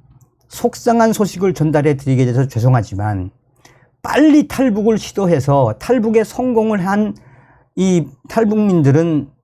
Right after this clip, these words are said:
좀 낫겠지만, 대대적으로 지금 김정은이가 이제 북한으로 송환하고 있지 않습니까? 이제 앞으로 이제 쑥대밭이 이제, 어, 저의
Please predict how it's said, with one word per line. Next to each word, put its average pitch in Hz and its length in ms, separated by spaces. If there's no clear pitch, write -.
좀 165 180
낫겠지만, 117 800
대대적으로 220 560
지금 214 180
김정은이가 165 760
이제 156 220
북한으로 170 400
송환하고 202 500
있지 139 140
않습니까? 123 540
이제 139 200
앞으로 196 540
이제 214 140
쑥대밭이 240 960
이제, 214 260
어, - 80
저의 233 440